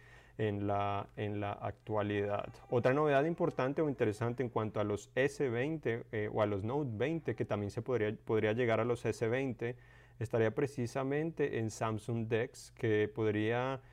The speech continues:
ahora funcionar al parecer inalámbricamente, según reveló X D A, X D A Developers. Eh, esto permitiría básicamente que conviertas, eh, el Galaxy Note veinte en una clase de computadora de escritorio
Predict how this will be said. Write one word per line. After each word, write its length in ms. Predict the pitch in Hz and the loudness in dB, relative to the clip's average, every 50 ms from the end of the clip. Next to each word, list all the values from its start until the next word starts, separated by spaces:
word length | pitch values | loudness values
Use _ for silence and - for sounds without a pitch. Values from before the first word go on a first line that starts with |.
| - - - - | -20 -20 -8 -2
ahora 220 | - 110 120 139 | 2 2 2 2
funcionar 420 | - - 165 160 - 147 139 139 143 | 2 0 -4 -2 -2 -2 -2 0 0
al 100 | 147 147 | -2 0
parecer 380 | 170 170 156 135 - 127 127 | 0 0 0 0 0 0 -2
inalámbricamente, 960 | 135 147 147 120 113 117 135 156 175 185 - - 139 127 131 156 180 185 - | 0 0 -2 0 0 0 0 0 -2 -2 -2 -2 -2 -2 -2 -2 -4 -4 -4
según 320 | 151 - 123 110 110 117 107 | -4 -4 -2 -2 -2 -2 0
reveló 560 | - 123 127 131 135 127 117 107 113 113 120 - | 2 2 2 4 2 2 2 2 2 0 0 -2
X 340 | - 131 131 127 - - - | -2 -2 -2 -2 -4 -6 -4
D 540 | 127 127 131 127 127 127 127 123 127 127 - - - | 0 0 0 2 2 0 0 0 0 -2 -6 -4 0
A, 60 | 139 | 2
X 240 | 143 151 - - - | 2 2 0 -2 -4
D 200 | - 127 120 120 | -2 0 2 2
A 20 | 117 | 2
Developers. 880 | 110 113 107 123 143 160 135 - - 113 110 110 127 - - - - - - | 0 0 2 2 2 2 2 0 2 2 2 2 0 -4 -10 -20 -14 -8 -4
Eh, 400 | 120 113 110 107 110 110 110 - - - - - - - - | -2 0 0 2 2 0 -2 -4 -10 -20 -20 -20 -20 -8 -4
esto 160 | - 120 - 123 | -4 0 2 4
permitiría 400 | 143 147 147 135 147 131 127 127 | 4 4 4 4 6 6 6 6
básicamente 560 | 135 139 - - - 160 139 120 113 - 131 | 6 4 2 -2 -2 -2 0 0 0 -2 -4
que 120 | 147 135 | -4 -4
conviertas, 640 | - 143 127 113 113 107 - - 131 127 - - - - | -2 -2 0 0 0 0 0 0 -2 -2 -4 -6 -10 -4
eh, 220 | 147 127 117 113 107 | -2 0 0 0 0
el 60 | 98 | 0
Galaxy 320 | 123 120 127 127 - 135 | 0 0 0 -2 -2 -2
Note 200 | 123 113 113 110 | -2 0 0 0
veinte 540 | 113 127 127 131 131 - 143 139 135 120 117 | 0 -2 -2 -2 -2 -2 -2 -2 -2 -2 -2
en 100 | 110 107 | -2 -2
una 160 | 110 110 113 | -2 -4 -4
clase 280 | - - 120 120 - 135 | -2 -2 -2 -2 -4 -4
de 40 | - | -6
computadora 520 | 131 120 131 117 - 110 101 101 101 107 | -4 -4 -4 -2 2 4 4 4 4 4
de 60 | 117 | 2
escritorio 760 | 120 - - 131 110 - - 113 110 113 170 170 120 135 - | 0 -2 -2 -2 -2 0 2 2 2 4 4 2 0 -2 -4